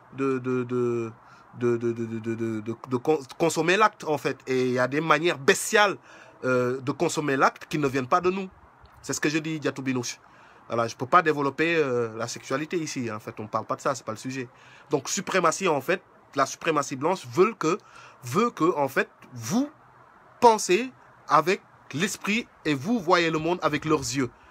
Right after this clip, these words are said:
Et c'est ce qu'ils ont fait. Ils vous ont donné leurs yeux et ils vous ont donné leur cerveau. Ce qui fait que vous voyez à travers eux, moom laa doon wax ni, euh, la plupart des Noirs, ils ont la mentalité des Grecs aujourd'hui. Ils pensent comme les Grecs, ils ont la mentalité gréco-romaine et ils ont plus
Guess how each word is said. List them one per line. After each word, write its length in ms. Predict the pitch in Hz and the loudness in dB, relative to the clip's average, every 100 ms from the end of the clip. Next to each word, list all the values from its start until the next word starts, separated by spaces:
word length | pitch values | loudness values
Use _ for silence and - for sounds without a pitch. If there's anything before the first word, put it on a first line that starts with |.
| - - | -20 -8
Et 60 | - | -4
c'est 140 | 190 | -4
ce 60 | - | -4
qu'ils 180 | 190 | -2
ont 80 | 165 | -2
fait. 200 | 151 139 | 0 -4
Ils 120 | 143 151 | -4 -4
vous 240 | 151 139 | -2 0
ont 180 | 156 196 _ _ _ - - _ - | 0 0 _ _ _ -20 -20 _ -4
donné 340 | 131 185 185 | 4 6 6
leurs 140 | 165 139 | 2 0
yeux 340 | 117 139 175 - - - | -2 -4 -6 -12 -20 -4
et 60 | 135 | -2
ils 120 | 147 | 0
vous 200 | 147 147 | -2 -2
ont 100 | 143 | 0
donné 220 | 151 156 | 0 0
leur 120 | 147 | -2
cerveau. 360 | - 139 117 113 - - - | -2 -6 -6 -10 -14 -20 -20
Ce 100 | - | -14
qui 100 | - | -10
fait 180 | 151 170 | -2 -2
que 100 | 165 | 0
vous 180 | 131 135 | -4 -6
voyez 400 | 123 151 151 160 | 2 2 2 -2
à 100 | 135 | -4
travers 360 | 139 131 131 127 | -2 -2 -2 -4
eux, 100 | 117 | -4
moom 220 | 131 151 | -2 2
laa 120 | 156 | 2
doon 160 | 147 131 | 2 -2
wax 160 | 135 | -2
ni, 180 | 135 147 - - - - | -4 -6 -8 -18 -20 -6
euh, 160 | 127 120 | -2 0
la 160 | 120 123 | 0 -2
plupart 360 | 170 170 165 | -2 0 0
des 100 | 147 | 0
Noirs, 300 | 139 131 143 - | -2 0 0 -2
ils 200 | 147 131 | -6 -2
ont 180 | 139 165 - - - - | -2 -4 -10 -20 -20 -8
la 140 | 123 117 | -2 0
mentalité 580 | 139 156 147 139 131 | 2 0 0 -4 -4
des 120 | 131 123 | -4 -2
Grecs 240 | 131 123 - | -2 -4 -6
aujourd'hui. 380 | 120 113 110 113 | -6 -4 -6 -10
Ils 60 | |
pensent 260 | 117 151 135 | -2 -2 -2
comme 160 | 147 131 | -4 -2
les 120 | 127 | -2
Grecs, 280 | 113 131 131 | -2 -4 -4
ils 180 | 123 117 | -8 -4
ont 80 | 131 | -2
la 120 | 127 | 0
mentalité 480 | 120 131 135 127 131 | -2 -2 -4 -4 -6
gréco-romaine 580 | 120 127 117 120 123 131 | -4 -4 -2 -2 -2 -4
et 80 | 117 | -6
ils 160 | 117 | -6
ont 80 | 113 | -8
plus 280 | - 160 | -6 -6